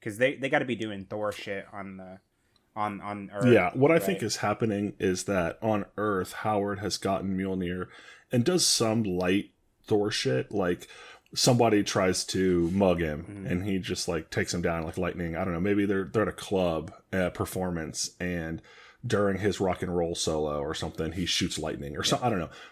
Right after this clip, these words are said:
Speaker 2: But, like, he, there's some sh-, like that going on. Um, uh, man, I forgot his name already. M-, Rage, uh, shows up as an agent of shard just to be like,
Speaker 1: Mm-hmm.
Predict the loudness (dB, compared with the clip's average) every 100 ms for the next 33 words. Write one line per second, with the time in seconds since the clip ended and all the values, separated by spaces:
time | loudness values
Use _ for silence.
0 | -6 -2 0 0 -2 -4 -8 _ -6 -4
1 | -4 -4 -2 -2 -2 -4 -2 -2 -4 -6
2 | _ 2 4 4 -2 -8 _ _ _ _
3 | _ _ 2 2 2 0 2 2 2 4
4 | 4 4 2 0 2 2 2 4 6 4
5 | 0 -8 -18 -8 0 2 2 2 4 6
6 | 4 4 2 2 0 2 0 2 0 0
7 | -2 -2 -2 0 0 -2 -4 -6 -4 0
8 | 2 2 -2 -6 -16